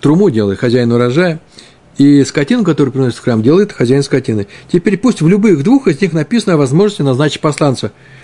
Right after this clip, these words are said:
Почему не выучить посланца для всех этих трех случаев? Э, э, из них для, э, третьего случая, для каждых, любых двух. Итак, допустим, что есть у нас что? О посланце не написано в Кадашим.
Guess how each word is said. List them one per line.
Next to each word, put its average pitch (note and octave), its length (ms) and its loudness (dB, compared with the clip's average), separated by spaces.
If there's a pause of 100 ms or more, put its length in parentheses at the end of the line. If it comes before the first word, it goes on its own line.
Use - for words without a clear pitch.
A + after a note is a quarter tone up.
Почему B3 260 2
не C#4 80 4
выучить G3 320 2
посланца A#3 500 -2 (760)
для D3 180 0
всех D#3 200 -2
этих C#3+ 180 -2
трех D3 220 0
случаев? - 280 -4 (420)
Э, B2 640 2
э, A#2+ 300 2
из C3+ 200 -2
них A3 140 0
для, E3+ 300 0 (260)
э, C3+ 140 0
третьего D#3 340 2
случая, G2+ 400 -4 (160)
для C3 100 -4
каждых, A2+ 460 -4
любых A#2+ 380 0
двух. G2 160 -2 (380)
Итак, C4 420 -2 (140)
допустим, F#3 540 0
что D#3 220 0
есть F3+ 360 0
у C#3 80 -2
нас C#3 200 0
что? G#3 340 -4 (1300)
О C3+ 120 -2
посланце G3+ 540 -2
не G#3+ 180 2
написано F3+ 460 0
в - 40 -8
Кадашим. C3 480 -2